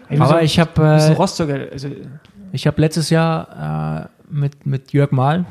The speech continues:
Speaker 2: meinem, meinem Personal Trainer, hab ich, äh,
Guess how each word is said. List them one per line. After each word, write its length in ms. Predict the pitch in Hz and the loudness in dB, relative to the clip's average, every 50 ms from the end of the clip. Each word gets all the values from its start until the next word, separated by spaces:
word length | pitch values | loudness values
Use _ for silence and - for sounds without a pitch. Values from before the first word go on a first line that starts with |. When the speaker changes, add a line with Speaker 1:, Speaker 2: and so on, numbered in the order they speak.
| - - - - | -10 -20 -16 -12
Speaker 2:
meinem, 340 | 139 131 127 127 123 120 117 _ - _ _ _ _ _ _ _ _ _ _ _ _ _ _ _ _ _ - - - _ - - | -10 -8 -8 -8 -10 -12 -16 _ -20 _ _ _ _ _ _ _ _ _ _ _ _ _ _ _ _ _ -20 -20 -20 _ -14 -8
meinem 220 | 120 110 107 104 104 | -4 -2 -2 -2 -2
Personal 440 | - 123 117 113 113 120 120 117 113 | 0 0 0 0 0 0 0 -2 -2
Trainer, 340 | - - 123 123 123 120 | -4 -4 -2 0 2 2
hab 140 | 117 120 123 | 2 0 0
ich, 180 | 117 113 - - | -2 -6 -6 -6
äh, 200 | 123 117 113 | -6 -4 -4